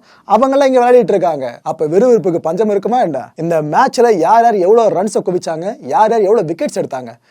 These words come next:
இந்த முழுமையான ஸ்கோர் கார்டை இப்ப பாத்துட்டு வாங்க. டிவான் கான்வே ஐம்பத்தைந்து பந்துகளை ஃபேஸ் பண்ணி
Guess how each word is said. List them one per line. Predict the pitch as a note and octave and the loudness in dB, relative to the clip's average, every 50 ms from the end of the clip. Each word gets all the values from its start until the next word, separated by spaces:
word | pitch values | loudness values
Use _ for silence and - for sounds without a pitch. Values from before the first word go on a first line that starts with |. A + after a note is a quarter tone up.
| _ _ _ | _ _ _
இந்த | - D3 C#3 | -12 -12 -10
முழுமையான | B2+ C#3 F3 G#3+ A3 A3 A3+ A#3+ A#3 | -6 -2 0 2 2 2 2 0 -2
ஸ்கோர் | - - - F#3 G#3+ - | -2 -2 -2 -2 0 0
கார்டை | D#3+ F3 G3 F3 | 0 -2 -2 -2
இப்ப | D#3+ D#3 D3 | -4 -6 -6
பாத்துட்டு | C#3 B2+ B2+ | -8 -8 -8
வாங்க. | B2+ A#2 A2+ A2+ - _ _ _ - C#3+ | -10 -10 -10 -16 -20 _ _ _ -16 -8
டிவான் | B2 D#3+ E3 G3 G#3 G#3 F3+ | -4 0 2 2 2 2 0
கான்வே | - E3 D#3 D#3+ D#3+ C#3+ A#2+ G#2+ A#2 _ | -2 -4 -4 -4 -4 -8 -10 -12 -14 _
ஐம்பத்தைந்து | - C3 D#3 F#3+ G#3+ G#3+ G3 - E3 D#3+ F#3+ G3 F3+ | -6 -4 -2 -2 -2 -2 -2 -2 -4 -4 -2 -4 -4
பந்துகளை | D3 F3+ F3+ G3+ G3+ F#3+ E3+ | -4 -4 -2 -2 -2 -2 -2
ஃபேஸ் | - E3+ D#3+ - - | -4 -6 -8 -8 -8
பண்ணி | E3+ D#3 D#3 E3+ F#3 G#3+ | -8 -8 -8 -8 -10 -10